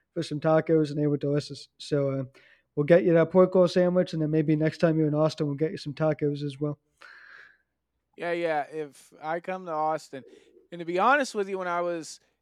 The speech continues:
Speaker 2: down in Bay-, <laughs> I call it Baylor, Waco, um, over the weekend, I did think about, you know, maybe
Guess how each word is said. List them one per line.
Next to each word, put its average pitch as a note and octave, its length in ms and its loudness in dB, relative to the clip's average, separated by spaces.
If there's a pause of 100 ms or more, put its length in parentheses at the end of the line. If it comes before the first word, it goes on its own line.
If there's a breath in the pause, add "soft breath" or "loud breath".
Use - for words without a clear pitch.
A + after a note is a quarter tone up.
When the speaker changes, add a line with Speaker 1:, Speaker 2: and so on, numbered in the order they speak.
(140)
Speaker 2:
down F#3+ 240 -4
in F3+ 80 -14
Bay-, G3 420 0 (100)
<laughs> - 240 -20
I D3+ 100 -18
call D#3+ 300 -8
it C#3+ 80 -12
Baylor, D3 380 -8
Waco, F3 640 -2 (640)
um, E3 500 -6
over F3 280 -6
the E3 100 -12
weekend, E3 500 -10
I D#3 280 -4 (520)
did F3+ 300 -6 (440)
think F3+ 280 -16
about, D3+ 720 -6 (880)
you C#3+ 120 -16
know, B2+ 380 -14 (1040)
maybe D3+ 420 -14